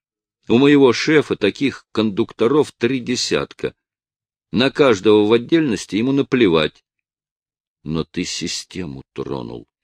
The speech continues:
а она сильнее. Отдай ты им эти бумажки. Все равно без толку». «Почему?»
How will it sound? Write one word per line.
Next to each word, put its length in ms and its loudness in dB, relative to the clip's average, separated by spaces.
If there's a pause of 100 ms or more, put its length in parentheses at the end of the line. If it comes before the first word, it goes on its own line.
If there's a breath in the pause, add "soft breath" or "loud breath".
а 180 -8
она 160 -8
сильнее. 580 -12 (1000)
Отдай 400 -6
ты 160 -16
им 100 -14
эти 160 -18
бумажки. 500 -12 (280)
Все 200 -2
равно 400 -6 (200)
без 320 -4
толку». 340 -20 (1200)
«Почему?» 440 -12